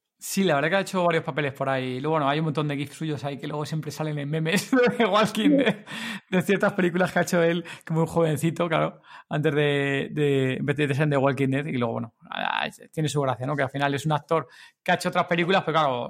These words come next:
Speaker 1: donde le ha encumbrado a, <laughs> encumbrado a la, a la fama ha sido The Walking Dead, que ha sido lo que le ha disparado, vamos, como actor.
Speaker 2: Sí, donde más se le conoce.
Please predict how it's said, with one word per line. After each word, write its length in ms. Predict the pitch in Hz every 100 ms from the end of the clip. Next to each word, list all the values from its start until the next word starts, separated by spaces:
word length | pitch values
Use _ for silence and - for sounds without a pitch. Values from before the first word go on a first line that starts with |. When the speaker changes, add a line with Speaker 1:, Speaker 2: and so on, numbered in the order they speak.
| -
Speaker 1:
donde 220 | - 135 135
le 80 | 139
ha 80 | 143
encumbrado 420 | 139 143 143 143 139
a, 260 | - 190 147 - -
<laughs> 160 | -
encumbrado 480 | 175 147 160 156 156
a 20 |
la, 220 | 151 143
a 160 | - 160
la 100 | 147
fama 200 | 160 170
ha 40 |
sido 160 | 160 165
The 60 | 135
Walking 260 | 131 123
Dead, 160 | 143 139
que 120 | 127
ha 40 |
sido 140 | 120 135
lo 80 | 123
que 80 | -
le 80 | 120
ha 360 | 117 110 110
disparado, 380 | 117 - 123 120
vamos, 160 | 117 117
como 140 | 127
actor. 240 | 120 - 127
Speaker 2:
Sí, 160 | - 220
donde 240 | 214 202
más 180 | 202 196
se 80 | 208
le 120 | 190
conoce. 480 | 170 175 190 -